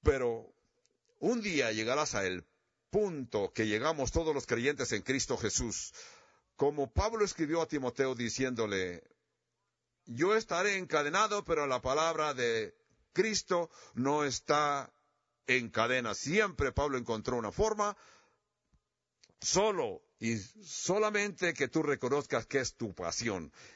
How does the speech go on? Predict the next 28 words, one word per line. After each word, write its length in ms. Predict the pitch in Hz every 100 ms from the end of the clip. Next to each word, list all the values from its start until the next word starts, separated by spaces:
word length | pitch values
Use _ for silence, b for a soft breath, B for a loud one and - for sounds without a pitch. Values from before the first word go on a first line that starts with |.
| B
y 160 | 110
que 140 | - 110
tu 140 | 117
pasión 400 | - 101 151 131
sea 460 | - 175 175 185 147
el 160 | - 120
Evangelio. 580 | 113 104 95 107 98 90
Padre 380 | 151 175 165 160
Santo, 560 | 135 123 - 113 107 B B B B B -
queremos 480 | 127 170 220 226
concluir 1120 | - 180 165 123 _ _ - 147 135 170 185 180 175 165 -
el 160 | 117
estudio 320 | 113 147 147 123
de 60 |
hoy 260 | 127 151 156
reconociendo 760 | 131 113 110 107 - 143 131 117
que 200 | 160 165
es 160 | 160
tu 200 | - 220
pasión, 640 | - 143 - 151 104 82 80 _ b b b
Padre 460 | 147 165 160 160
Santo. 760 | 151 123 113 107 110 101 98 98 B B B B B B B B _ _ _ _ _ _ -
Así 600 | 123 117 180 202 131 92 _ - _
como 220 | 113 139
la 140 | 139 131
pasión 320 | 127 202 220
de 100 | 202
Pablo 580 | - 175 160 151 147